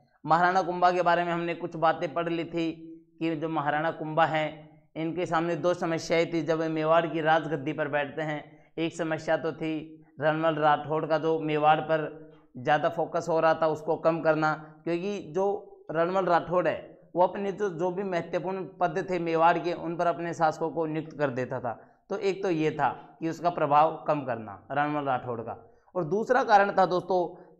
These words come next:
चाचा मेरा और महपा पंवार की हत्या करना, क्योंकि जो चाचा मेरा और महपा पंवार है, इन्होंने इसके पिता महाराणा मोकल की हत्या कर दी थी।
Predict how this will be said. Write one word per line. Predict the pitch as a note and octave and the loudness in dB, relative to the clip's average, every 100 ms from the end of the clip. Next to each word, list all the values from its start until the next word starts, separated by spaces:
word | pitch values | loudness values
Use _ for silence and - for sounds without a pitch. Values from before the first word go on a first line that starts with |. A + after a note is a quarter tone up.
| - | 4
चाचा | F#3 F#3 A3 G#3+ | 6 6 6 6
मेरा | F3+ E3+ E3+ E3+ - - - | 4 6 6 6 2 -14 -4
और | E3+ E3+ | -2 0
महपा | D#3+ D#3+ F3 | 0 2 4
पंवार | E3+ E3 D#3 D3+ | 4 6 6 6
की | C#3 D3+ C#3 - | 2 -6 -8 -10
हत्या | D#3 - C#3 | -8 -2 -2
करना, | A#2+ A#2 A2 - _ _ | -2 -6 -10 -18 _ _
क्योंकि | - F#3 F#3 - F#3 | 0 0 0 -4 -2
जो | F#3+ | -2
चाचा | F#3 F3+ E3 F3+ | 0 2 4 4
मेरा | F3+ E3+ E3 | 2 4 4
और | E3+ | 4
महपा | D#3+ D3 D#3+ | 2 0 0
पंवार | D#3+ D#3 D#3+ D#3+ | 4 4 6 4
है, | D#3 D#3 D#3 - - | 4 2 -2 -16 -6
इन्होंने | D#3+ E3 E3 | -2 0 -2
इसके | D#3+ - | -4 -6
पिता | E3 D#3+ E3 D#3+ D3+ | -6 -4 4 4 4
महाराणा | D3+ D3+ D3+ D#3 | 2 2 4 2
मोकल | D3 C#3+ D3 D#3+ D#3 | 0 0 -2 -2 -4
की | D#3 E3 D#3+ F3+ | -6 -10 -8 -8
हत्या | F3+ E3 D3 | -4 -2 0
कर | C3 | -2
दी | A#2+ A2+ | -4 -8
थी। | A2+ G#2+ | -10 -14